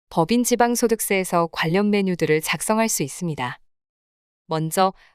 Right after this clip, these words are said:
법인 지방소득세 특별징수세액 메뉴부터 보도록 하겠습니다. 법인세 신고 시 원천 납부세액 명세서를 제출했다면 법인 지방소득세 신고 시에는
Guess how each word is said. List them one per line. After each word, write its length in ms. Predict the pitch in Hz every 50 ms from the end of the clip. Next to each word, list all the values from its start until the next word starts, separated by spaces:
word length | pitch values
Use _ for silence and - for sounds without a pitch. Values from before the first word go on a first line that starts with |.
| _ -
법인 320 | - 170 165 220 233 233
지방소득세 760 | - 240 220 233 233 240 - 233 208 208 196 - - 196 196
특별징수세액 1000 | - - 285 - - 294 285 277 - 247 240 - - 214 - 202 190 190 196 180
메뉴부터 520 | 151 143 156 196 214 214 214 - - 202
보도록 540 | 196 - - 170 - 175 170 170 165 - -
하겠습니다. 640 | 269 285 254 - - 190 151 135 - 123 117 - - _ _ _ _ _ - - _ - - _ _ _ _ _ _ _ _ _ _ _ _ _ _ _ _ _ _ _
법인세 480 | - - 170 160 - 233 240 - - 247
신고 320 | 233 - 226 208 - 175
시 300 | 165 - - 190 196 - - _ _ _ _ _
원천 420 | 165 170 185 202 - - 294 277
납부세액 580 | 269 247 - - 220 214 - 220 208 208 208 196
명세서를 580 | 170 147 147 170 - 262 262 - 254 233 233
제출했다면 920 | 226 - 185 156 - - - 202 190 - - 151 143 151 160 180 170 143 - _ _ _ _ _ _ _ _ _
법인 380 | - 180 165 151 226 240 240
지방소득세 840 | 226 - 233 233 233 240 240 - 240 214 220 202 - - - 214 214
신고 320 | - - 320 302 320 302
시에는 580 | - - - 208 165 156 196 240 220 175 139